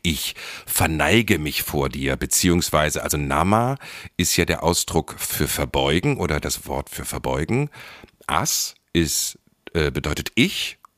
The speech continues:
und Te, du. Also Namaste, ich verbeuge mich vor dir. Ich verneige mich zutiefst vor dir. Ähm, eine weitergehende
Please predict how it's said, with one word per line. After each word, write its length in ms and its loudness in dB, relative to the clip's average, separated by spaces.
und 240 -2
Te, 340 2
du. 240 6
Also 140 -4
Namaste, 800 2
ich 400 0
verbeuge 520 2
mich 280 0
vor 240 -6
dir. 280 0
Ich 160 -2
verneige 560 2
mich 220 0
zutiefst 520 0
vor 200 0
dir. 340 0
Ähm, 380 0
eine 420 2
weitergehende 1300 4